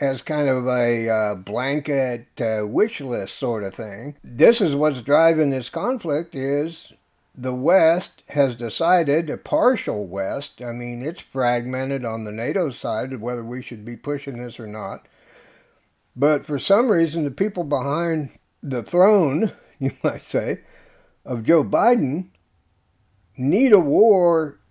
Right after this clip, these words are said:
to somehow rehabil-, rehabilitate his, his character going into the twenty twenty-two elections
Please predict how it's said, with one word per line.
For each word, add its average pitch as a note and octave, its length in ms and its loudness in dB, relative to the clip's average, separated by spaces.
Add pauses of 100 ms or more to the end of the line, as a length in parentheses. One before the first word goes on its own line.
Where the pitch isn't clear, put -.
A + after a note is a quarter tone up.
(120)
to D3 420 0
somehow G#3 520 0
rehabil-, E3+ 600 2
rehabilitate E3+ 840 0
his, B2+ 280 -8 (100)
his B2 300 -8
character F3+ 640 -4 (1040)
going D#3+ 300 2
into D#3+ 260 0
the C3+ 100 -6
twenty F3 340 -2
twenty-two E3+ 560 -2
elections D3+ 600 -4